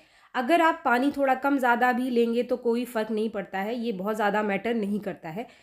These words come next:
अभी मैंने इसको पीस लिया है। आप अपने इंसेक्टिसाइड की मात्रा ज़्यादा कर सकते हैं, यानी जितना ज़्यादा आप लहसुन की कलियाँ लेंगे, उतनी ज़्यादा पानी की मात्रा को आपको बढ़ाते चले जाना है। इसके बाद इस लिक्विड को हमें छान लेना है और छानने के बाद ही आपको इसका इस्तेमाल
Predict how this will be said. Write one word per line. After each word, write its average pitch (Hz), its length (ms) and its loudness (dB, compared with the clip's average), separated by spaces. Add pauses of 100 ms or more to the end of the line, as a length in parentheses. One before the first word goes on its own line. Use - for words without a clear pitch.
(200)
अभी 302 180 2
मैंने 320 260 4
इसको 311 300 -2
पीस 233 300 -4
लिया 277 180 2
है। 311 240 -4 (340)
आप 285 280 2
अपने 294 320 4
इंसेक्टिसाइड 254 640 -2
की 285 100 0
मात्रा 220 340 0
ज़्यादा 208 260 2
कर 226 140 -2
सकते 220 280 -6
हैं, 247 240 -4
यानी 208 260 0
जितना 233 280 -2
ज़्यादा 220 280 2
आप 214 280 0 (560)
लहसुन 226 280 0
की 294 120 2
कलियाँ 254 340 2
लेंगे, 262 340 4
उतनी 311 340 0
ज़्यादा 262 240 2
पानी 233 360 -2
की 269 120 -2
मात्रा 202 320 0
को 220 160 -2
आपको 202 320 -2
बढ़ाते 196 380 -2
चले 190 240 -2
जाना 185 240 0
है। 254 200 -6 (760)
इसके 359 240 0
बाद 359 200 4
इस 339 140 0
लिक्विड 339 240 -2
को 349 100 0
हमें 294 220 4
छान 220 340 0
लेना 294 240 4
है 294 160 0
और 262 220 2
छानने 247 380 0
के 311 160 -2
बाद 202 280 0
ही 285 80 2
आपको 190 380 -2
इसका 226 220 -4
इस्तेमाल 214 400 -2